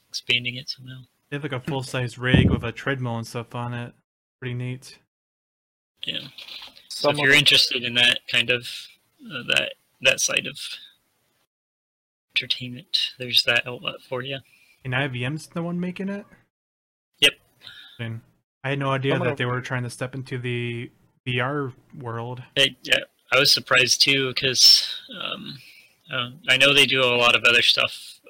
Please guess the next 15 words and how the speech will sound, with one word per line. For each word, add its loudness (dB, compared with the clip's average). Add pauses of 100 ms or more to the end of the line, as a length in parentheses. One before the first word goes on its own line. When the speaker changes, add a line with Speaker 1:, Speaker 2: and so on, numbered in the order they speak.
(120)
Speaker 1:
other -2
than -4 (640)
making -8
computers -2
as 0
far -2
as 2
R 2
and -4
D 0
and -6
researching -6 (180)
and -20
stuff. -10 (300)
I -20